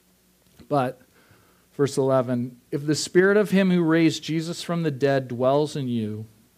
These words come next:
he who raised Jesus from the dead will also give life to your mortal bodies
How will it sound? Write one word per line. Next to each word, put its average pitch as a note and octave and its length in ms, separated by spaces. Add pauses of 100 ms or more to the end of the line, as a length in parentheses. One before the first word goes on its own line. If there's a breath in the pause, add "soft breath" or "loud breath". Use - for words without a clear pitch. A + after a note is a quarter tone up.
(420 soft breath)
he G#3 300
who F#3+ 160
raised E3+ 380
Jesus G#3 420
from A3+ 200
the A3 80
dead E3+ 340
will D#3+ 100
also D#3+ 400
give D#3 320
life D3 380
to E3+ 100
your C#3+ 120
mortal C3+ 420
bodies A#2+ 680